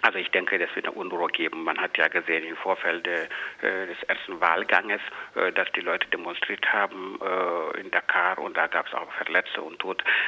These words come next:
Also ich denke, das Volk wird das nicht akzeptieren. Das kann man nicht vermitteln. Äh, und momentan, wie das al-, abläuft, ist es so, dass er versucht, äh, mit, äh, religiöse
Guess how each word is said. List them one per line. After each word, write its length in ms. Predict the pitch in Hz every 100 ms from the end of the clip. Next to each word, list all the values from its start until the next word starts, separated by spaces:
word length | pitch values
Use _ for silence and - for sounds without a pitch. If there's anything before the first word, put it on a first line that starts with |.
| -
Also 200 | 85 90
ich 140 | -
denke, 260 | 85 90 -
das 160 | 85 -
Volk 220 | 85 80
wird 120 | 85
das 140 | - -
nicht 160 | -
akzeptieren. 440 | - - 95 - -
Das 100 | 82 -
kann 180 | - 90
man 260 | 90 90 85
nicht 160 | 87 -
vermitteln. 640 | 85 - 85 - 104 - - - - -
Äh, 240 | 107 95
und 420 | 92 - 92 87 101
momentan, 800 | 95 104 95 - 90 90 90 90 92
wie 140 | 98
das 160 | - -
al-, 260 | - 92 98 -
abläuft, 480 | 104 104 101 98
ist 200 | - -
es 160 | 101 92
so, 120 | - 98
dass 220 | 98 -
er 100 | 92
versucht, 540 | - 90 92 95 -
äh, 260 | 95 90 -
mit, 280 | 87 - -
äh, 40 |
religiöse 1040 | 175 180 180 180 - 180 92 101 202 92